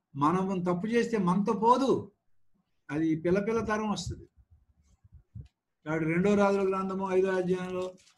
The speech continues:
మనం ఆ సంగతులు చూస్తున్నాం కదా. ఇరవై ఏడవ వచనంలో, "కాబట్టి నయమాను కలిగిన కుష్టు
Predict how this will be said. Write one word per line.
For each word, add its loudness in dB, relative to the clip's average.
మనం 2
ఆ 4
సంగతులు -2
చూస్తున్నాం -6
కదా. -2
ఇరవై 8
ఏడవ 8
వచనంలో, 2
"కాబట్టి 4
నయమాను 6
కలిగిన 4
కుష్టు 0